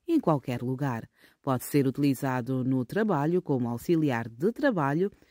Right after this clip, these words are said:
para situações de emergência, em escolas de obstetrícia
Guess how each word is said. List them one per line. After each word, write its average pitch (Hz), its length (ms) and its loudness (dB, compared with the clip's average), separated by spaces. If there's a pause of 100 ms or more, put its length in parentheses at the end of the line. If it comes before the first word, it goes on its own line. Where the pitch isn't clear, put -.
(140)
para 294 160 0
situações 220 640 0
de 143 100 -2
emergência, 165 680 0 (140)
em 175 160 2
escolas 190 640 -2
de 226 80 0
obstetrícia 214 680 -2